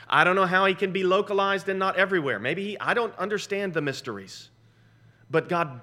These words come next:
did it. He sent Jesus. The incarnation is, is a stupendous di-, display of God's power. And then, then the infinite Son of God propitiated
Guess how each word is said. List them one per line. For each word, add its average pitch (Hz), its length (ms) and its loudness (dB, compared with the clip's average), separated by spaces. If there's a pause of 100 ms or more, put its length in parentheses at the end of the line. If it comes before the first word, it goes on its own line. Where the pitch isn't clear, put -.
did 220 220 2
it. - 320 -14 (1040)
He 170 120 -4
sent 233 380 6
Jesus. 156 640 -2 (380)
The 180 160 4
incarnation 226 800 6 (240)
is, 202 320 6 (380)
is 208 280 0 (320)
a 185 80 0
stupendous 196 960 2
di-, 180 140 2
display 175 680 4
of 147 140 0
God's 156 240 4
power. 151 420 6 (380)
And 185 220 4
then, 226 500 6 (640)
then 185 580 0 (440)
the 165 140 -2 (100)
infinite 220 480 4
Son 196 220 0
of 165 120 2
God 139 480 0 (220)
propitiated 139 1120 0